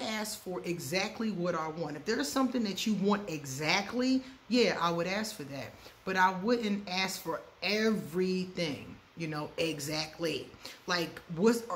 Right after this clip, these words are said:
what's most important to you? Like, you want somebody that's gainfully employed. Um, I want to be with a woman, specifically a woman. <laughs> So if I wrote a spell, I wouldn't say, "Bring me someone."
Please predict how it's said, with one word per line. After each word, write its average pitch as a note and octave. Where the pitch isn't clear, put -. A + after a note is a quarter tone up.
what's C4
most G3+
important F3
to C#3
you? C3
Like, E3
you F3+
want F3
somebody D#3+
that's C#3+
gainfully D#3+
employed. D3+
Um, D#3
I F#3+
want A3
to G3+
be E3+
with D#3+
a D#3+
woman, E3
specifically F3
a E3
woman. A#3
<laughs> -
So E3+
if D#3+
I D#3+
wrote F#3
a B3+
spell, C4
I E3
wouldn't G3
say, E3
"Bring F3
me F3
someone." E3+